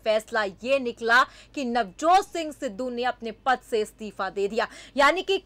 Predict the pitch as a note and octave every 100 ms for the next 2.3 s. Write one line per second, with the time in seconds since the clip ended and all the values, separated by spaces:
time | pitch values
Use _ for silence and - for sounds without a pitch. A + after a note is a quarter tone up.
0 | - D4+ E4+ G4+ F#4+ - E4 E4 G4+ F#4
1 | C4 C#4+ D#4 D#4+ D4+ - C#4+ E4 - _
2 | - F4+ G#4+